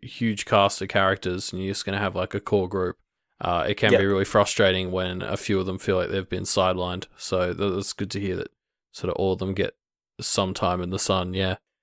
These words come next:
Speaker 2: Yes, well, without spoiling anything, there is one who doesn't get as much time in the sun, but you'll, you'll kind of see, uh, the reason for that quite quickly. <laughs>
Speaker 1: Yeah, sure, okay.
Speaker 2: Um,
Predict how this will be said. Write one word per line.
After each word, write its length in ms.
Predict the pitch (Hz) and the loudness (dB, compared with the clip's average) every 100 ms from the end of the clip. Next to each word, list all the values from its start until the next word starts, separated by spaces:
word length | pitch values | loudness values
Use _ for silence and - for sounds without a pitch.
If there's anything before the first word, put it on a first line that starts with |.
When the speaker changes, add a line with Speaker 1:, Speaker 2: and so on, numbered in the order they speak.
| - | 2
Speaker 2:
Yes, 380 | 127 98 - | 4 4 -2
well, 180 | 147 143 | 4 6
without 300 | 143 170 156 | 8 8 6
spoiling 320 | - 139 123 | 6 8 8
anything, 460 | 113 110 110 110 104 | 4 -2 -2 -4 2
there 140 | 135 | 6
is 120 | 151 143 | 6 6
one 320 | 123 120 120 | 6 6 4
who 180 | 120 110 | -2 0
doesn't 280 | 120 123 | 0 2
get 120 | 127 139 | 4 2
as 120 | 143 | 2
much 180 | 147 - | -2 2
time 220 | 160 151 | 2 4
in 40 | |
the 60 | 147 | 0
sun, 300 | - 175 190 | 4 4 4
but 280 | 175 107 - - - _ | 2 0 -2 -20 -20 _
you'll, 320 | 123 113 110 | 0 2 -2
you'll 220 | 120 117 107 | 2 2 4
kind 180 | 110 | 0
of 60 | 104 | 0
see, 420 | - 113 104 104 - _ _ _ - | 0 2 2 0 -4 _ _ _ -10
uh, 240 | 104 98 - | -8 -6 -10
the 240 | 143 123 120 | -6 0 2
reason 320 | 117 110 101 | 2 0 -2
for 120 | - | 0
that 220 | 104 101 | 0 -2
quite 220 | - 123 - | -2 -4 -4
quickly. 400 | - - 107 104 | -14 -10 -8 -8
<laughs> 40 | - _ _ - - - - - | -10 _ _ -10 -10 0 2 6
Speaker 1:
Yeah, 300 | 139 107 87 | 8 8 4
sure, 400 | - - 87 92 | -2 -2 0 0
okay. 240 | 113 101 - _ _ _ _ | 0 0 -4 _ _ _ _
Speaker 2:
Um, 360 | 107 101 98 | -4 -4 -8